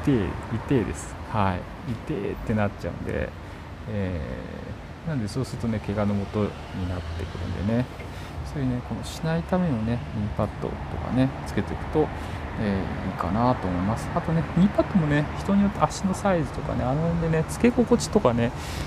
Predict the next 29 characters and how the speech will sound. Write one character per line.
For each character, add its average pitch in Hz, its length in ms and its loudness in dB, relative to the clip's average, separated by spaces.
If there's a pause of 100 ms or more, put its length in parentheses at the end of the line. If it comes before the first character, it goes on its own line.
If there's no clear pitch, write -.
(160)
え 135 40 4
ー、 127 220 2
い - 20 4
ろ 220 100 8
い - 20 8
ろ 240 140 4 (140)
あ 247 80 6
る 269 80 6
と - 100 4
思 165 100 4
う - 40 2
ん - 20 2
で - 60 -6
す - 40 -2
よ 143 60 4
ね。 139 60 2 (160)
な 262 120 8
の 196 100 6
で 135 80 2
ね、 120 240 4 (200)
あ 143 60 2
の 143 80 2
ー、 123 680 2 (1080)
Amazon 208 280 0
と - 60 -6
か - 120 -4
ね、 110 160 0
ネ 110 120 2
ッ - 20 0